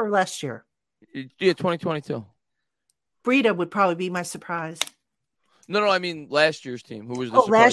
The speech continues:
Speaker 1: last year?
Speaker 2: that was back?
Speaker 1: Oh,
Speaker 2: We
Speaker 1: gosh,
Speaker 2: didn't
Speaker 1: I'd have to go back and look and see who they signed.
Speaker 2: We didn't sign many play-, people. <laughs>
Speaker 1: Yeah,
Speaker 2: So we didn't really have
Speaker 1: um,
Speaker 2: a surprise. <laughs>
Speaker 1: yeah, I, I, I, I don't know, but I think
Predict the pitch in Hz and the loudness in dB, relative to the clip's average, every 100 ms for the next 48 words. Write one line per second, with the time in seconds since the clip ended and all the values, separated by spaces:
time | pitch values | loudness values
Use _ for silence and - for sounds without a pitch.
0 | - 302 285 277 262 113 117 127 120 113 | 4 2 4 4 2 -4 -4 -2 -2 -2
1 | 214 226 196 185 196 185 214 233 226 220 | 0 2 2 4 2 2 -2 -2 -2 0
2 | 226 226 220 214 202 214 214 196 - 220 | 0 0 -4 -4 -8 -6 -6 -6 -6 -4
3 | 220 190 160 - 143 180 151 185 175 165 | -4 -4 -12 6 8 8 4 6 6 4
4 | 135 - 170 - 165 139 139 - 269 - | -2 0 0 2 -2 -2 -12 -8 -10 -8
5 | - - - - - _ 226 247 247 220 | -12 -8 -10 -10 -18 _ 2 4 6 4
6 | 190 165 - 180 196 190 175 170 160 147 | 2 -2 -6 -2 0 4 6 4 4 -2
7 | 131 135 131 - 165 - - 185 - - | -10 -8 -8 -6 -8 -8 -12 -12 -14 -16
8 | _ 220 233 220 214 247 240 - - 220 | _ -4 2 4 4 2 0 -2 0 0
9 | 220 _ - 185 185 180 165 202 220 254 | -2 _ -8 -6 -6 -6 0 2 2 -4